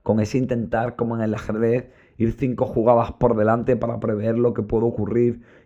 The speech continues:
y tener ya una respuesta y interpretar lo que piensa cada persona y todo este tipo de, de juegos más obsesivos,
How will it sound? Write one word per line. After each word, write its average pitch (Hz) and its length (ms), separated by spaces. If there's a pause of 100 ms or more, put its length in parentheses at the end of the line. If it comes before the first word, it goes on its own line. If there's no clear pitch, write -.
y 113 80
tener 113 400
ya 117 120
una 120 240
respuesta 123 840
y 123 100
interpretar 110 560
lo 120 160
que 120 100
piensa 113 380
cada 110 240
persona 147 840 (220)
y 101 100
todo 117 180
este 113 240
tipo 113 240
de, 104 320 (180)
de 104 160
juegos 117 400
más 117 220
obsesivos, 127 640